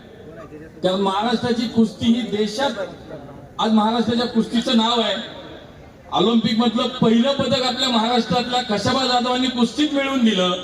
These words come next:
हे देशाचं पहिलं वै-, व्यक्तिगत स्वरूपाचं वैयक्तिक पदक होतं आणि या महाराष्ट्राने देशाला अनेक नामवंत खेळाडू दिले,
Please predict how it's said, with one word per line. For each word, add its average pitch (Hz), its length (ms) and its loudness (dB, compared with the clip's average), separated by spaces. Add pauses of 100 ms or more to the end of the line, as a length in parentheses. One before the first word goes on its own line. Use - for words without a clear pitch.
(120)
हे 226 100 4
देशाचं 226 520 2
पहिलं 240 340 2
वै-, 254 360 -2
व्यक्तिगत 262 480 0
स्वरूपाचं 240 500 -2 (540)
वैयक्तिक 240 480 0
पदक 254 260 0
होतं 185 380 2 (480)
आणि 214 180 2
या 247 140 0
महाराष्ट्राने 233 600 0
देशाला 233 760 0 (680)
अनेक 240 360 0
नामवंत 247 360 -2 (140)
खेळाडू 233 320 2
दिले, 185 640 -2